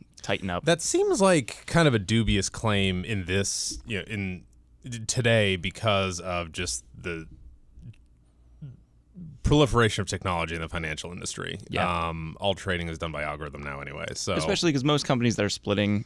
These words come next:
Speaker 1: for the most part,
Speaker 2: Right.
Speaker 1: already have a pretty big, you know, daily active volume, and,
Speaker 2: Right.
Speaker 1: and it's, it's not something that's gonna dramatically change that. Uh, so, so I don't know how much I believe that, but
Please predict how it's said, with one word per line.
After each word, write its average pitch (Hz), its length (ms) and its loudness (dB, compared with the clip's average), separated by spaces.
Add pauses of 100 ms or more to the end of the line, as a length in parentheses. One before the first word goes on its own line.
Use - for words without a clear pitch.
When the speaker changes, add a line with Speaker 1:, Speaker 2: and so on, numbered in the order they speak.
(100)
Speaker 1:
for - 160 -4
the 101 80 2
most 95 240 0
part, 101 260 2 (260)
Speaker 2:
Right. 113 120 0
Speaker 1:
already 110 160 4
have 104 160 0
a 90 60 0
pretty 139 540 0
big, 107 480 2 (200)
you 110 100 2
know, 101 120 4
daily 101 360 2
active 95 260 -2
volume, 90 460 -4
and, 101 180 0
Speaker 2:
Right. 76 120 0
Speaker 1:
and 104 160 0
it's, 80 180 -4
it's 104 160 -2
not 110 220 2
something 98 200 0
that's 92 140 -6
gonna 87 160 -4
dramatically 87 500 -2
change 87 260 -6
that. 98 200 0 (580)
Uh, 95 440 0
so, 113 380 2
so 147 120 0
I 156 40 4
don't 139 80 4
know 120 40 4
how 117 60 2
much 92 180 -2
I 92 60 0
believe 90 220 -4
that, 87 220 -2
but 107 180 2